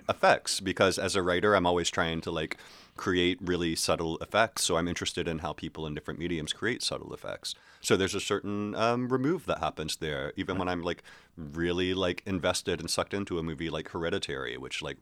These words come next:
Speaker 2: rocked my world this year.
Speaker 1: That was
Speaker 2: But
Speaker 1: real
Speaker 2: e-
Speaker 1: good.
Speaker 2: even as I was watching it with, like, my hands
Speaker 1: <laughs>
Speaker 2: clutched over my mouth, like, I was already ideating about, like, what it was doing. And, and
Speaker 1: Right.
Speaker 2: that, that also, uh, that's interesting to me. That's how my mind works, but it also, like, insulates me from, like,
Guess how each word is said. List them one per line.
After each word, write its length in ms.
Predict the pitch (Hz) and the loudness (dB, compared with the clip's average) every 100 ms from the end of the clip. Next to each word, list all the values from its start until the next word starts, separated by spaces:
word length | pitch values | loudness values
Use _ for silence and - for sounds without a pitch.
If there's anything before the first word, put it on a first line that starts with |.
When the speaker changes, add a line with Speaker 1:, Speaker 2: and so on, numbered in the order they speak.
| - | -6
Speaker 2:
rocked 300 | 67 69 - | -4 -4 -4
my 180 | 78 71 _ _ | -6 -6 _ _
world 360 | 80 82 104 82 | -4 0 0 0
this 240 | 78 - | -4 -4
year. 260 | 71 64 - - - | -4 -6 -10 -18 -10
Speaker 1:
That 80 | - | -6
was 80 | 98 | 2
Speaker 2:
But 100 | 104 | 4
Speaker 1:
real 100 | 110 | 4
Speaker 2:
e- 40 | |
Speaker 1:
good. 260 | 113 110 85 - | 4 0 0 -6
Speaker 2:
even 200 | 107 107 | -2 0
as 80 | 101 | 4
I 60 | 101 | 6
was 180 | 98 95 | 4 6
watching 320 | 95 - 90 | 6 6 0
it 80 | 82 | 0
with, 100 | 92 | -2
like, 140 | 87 | 0
my 200 | 87 87 - | 0 -2 -4
hands 360 | 95 95 104 | 0 4 4
Speaker 1:
<laughs> 20 | - | 6
Speaker 2:
clutched 280 | 107 - | 4 4
over 180 | 113 101 | 0 2
my 160 | 92 87 | 2 2
mouth, 420 | 87 120 87 - | 4 4 2 0
like, 240 | 87 80 - - | 0 0 -6 -2
I 100 | 104 | 4
was 140 | 101 98 | 6 6
already 340 | 98 98 87 82 | 4 4 2 2
ideating 520 | 90 85 76 67 69 | 0 0 -2 -4 -6
about, 300 | 69 73 69 | -2 -2 -2
like, 160 | 73 - | -6 -4
what 160 | 82 | -4
it 120 | 76 - | -4 -6
was 140 | - | -8
doing. 460 | - 85 71 65 67 - - - - | -4 -4 -4 -6 -12 -16 -20 -20 -6
And, 320 | 82 71 73 - - - | -4 -2 -6 -12 -14 4
and 100 | 92 | 6
Speaker 1:
Right. 60 | |
Speaker 2:
that, 200 | 90 92 - 82 | 6 4 2 0
that 140 | 92 | 2
also, 520 | 87 - 87 78 73 69 | 4 2 0 0 -2 -4
uh, 240 | 85 76 - - | -2 -2 -4 2
that's 220 | 107 - | 2 2
interesting 340 | 98 123 131 | 0 0 2
to 80 | 123 | 2
me. 140 | 123 139 | 4 4
That's 160 | 101 | 4
how 80 | 92 | 2
my 120 | 82 | 0
mind 280 | 78 73 78 | -2 -4 -2
works, 260 | 90 107 - | -2 -2 -2
but 140 | 92 | -2
it 80 | 82 | 0
also, 280 | 80 - 82 | -2 -2 -2
like, 160 | 80 90 | -4 -4
insulates 520 | 87 - 80 76 - | -4 -4 -4 -6 -6
me 140 | 69 | -8
from, 240 | 65 76 69 | -8 -10 -8
like, 240 | 67 - | -10 -12